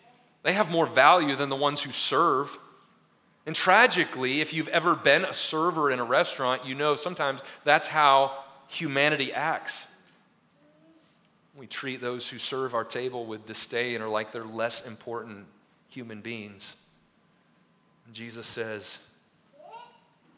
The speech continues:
"But I am among you as one who serves."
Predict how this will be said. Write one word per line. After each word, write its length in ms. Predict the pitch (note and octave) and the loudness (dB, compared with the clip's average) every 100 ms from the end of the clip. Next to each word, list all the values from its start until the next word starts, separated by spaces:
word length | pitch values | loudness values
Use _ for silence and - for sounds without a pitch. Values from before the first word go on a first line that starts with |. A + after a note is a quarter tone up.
| _ _ _ | _ _ _
"But 200 | A#2+ - | -10 -6
I 180 | A#2+ C3 | -4 -2
am 180 | C3 A2 | -4 -8
among 320 | G#2 G2 G2+ | -10 -12 -14
you 180 | G2+ G#2 | -18 -14
as 260 | G#2 G2 G2+ | -12 -12 -14
one 320 | F#2+ G2 F#2+ G#2 | -14 -14 -14 -20
who 240 | F#2 F2 E2+ _ _ _ _ _ _ - | -20 -20 _ _ _ _ _ _ _ -18
serves." 580 | - G2+ D#2+ - - | -16 -14 -16 -20 -20